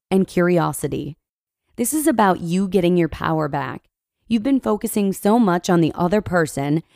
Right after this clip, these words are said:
that you've given him or her too much power and control over your sense of personal agency. It's time you take that power back.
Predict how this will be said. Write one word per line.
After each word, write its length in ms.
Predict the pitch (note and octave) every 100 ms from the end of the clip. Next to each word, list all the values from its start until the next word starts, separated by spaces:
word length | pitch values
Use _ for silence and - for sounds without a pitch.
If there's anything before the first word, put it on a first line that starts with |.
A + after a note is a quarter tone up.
| _ -
that 220 | G3 F#3+
you've 180 | F#3+ D#3+
given 260 | G#3+ G#3+
him 300 | F#3 G#3 B3
or 100 | F#3
her 220 | F3 G3
too 220 | F3+ - G#3
much 220 | G#3 -
power 360 | - E3+ E3+ F#3
and 160 | F3+
control 600 | E3 D#3+ - A3 G#3 E3
over 180 | D#3+ D#3
your 260 | E3+ D#3+ F#3
sense 320 | - E3 D#3+
of 140 | E3
personal 440 | D#3+ D3+ - D3+ D3
agency. 720 | F3 G3 F3+ E3 - C#3+ D3 - _ _ _ _
It's 220 | A3+ -
time 260 | - G#3+ A#3
you 80 | C4
take 240 | - F3
that 200 | F#3+ D#3+
power 340 | E3 D#3 D3+ D3
back. 500 | D3+ D3 - -